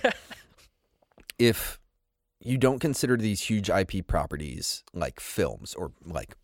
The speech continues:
Speaker 2: quote unquote movies,
Speaker 1: Yeah.
Speaker 2: like, then, yeah, we're not getting nearly as many,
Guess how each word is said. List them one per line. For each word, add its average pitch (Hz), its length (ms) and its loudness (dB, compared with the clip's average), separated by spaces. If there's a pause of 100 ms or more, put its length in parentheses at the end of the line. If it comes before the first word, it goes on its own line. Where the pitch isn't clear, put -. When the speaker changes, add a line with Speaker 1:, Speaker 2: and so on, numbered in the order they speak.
(180)
Speaker 2:
quote - 180 -2
unquote - 360 -4
movies, 78 520 -4 (180)
Speaker 1:
Yeah. 107 220 -8 (1600)
Speaker 2:
like, 90 460 0
then, 98 760 4 (1500)
yeah, 104 240 4
we're 92 140 2
not 98 220 2
getting 95 280 -2
nearly 92 360 0
as 87 160 -2
many, 82 500 -4